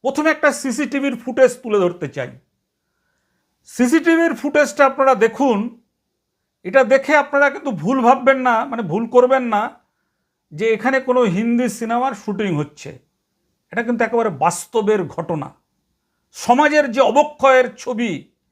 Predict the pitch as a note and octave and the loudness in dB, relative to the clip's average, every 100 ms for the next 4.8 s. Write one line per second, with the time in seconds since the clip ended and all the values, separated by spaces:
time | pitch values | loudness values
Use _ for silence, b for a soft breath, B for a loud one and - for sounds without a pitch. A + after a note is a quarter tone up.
0 | _ _ _ _ _ - B3 A#3+ A#3+ C#4 | _ _ _ _ _ -2 2 4 4 2
1 | C4+ C4 C4 - - G#3 A#3+ B3 A#3+ A3 | 2 0 0 -2 -6 -4 -2 2 2 0
2 | - _ _ _ _ _ _ A#3 A#3+ C#4 | -6 _ _ _ _ _ _ -6 -2 2
3 | C#4+ B3+ B3 B3 G#3+ A3+ A3+ A3+ E3 G3 | 4 4 2 -2 -2 -2 -4 -4 -4 -4
4 | A3+ - F#3 D#3+ F#3 D#3+ C#3 - | -6 -10 -12 -8 -6 -6 -8 -12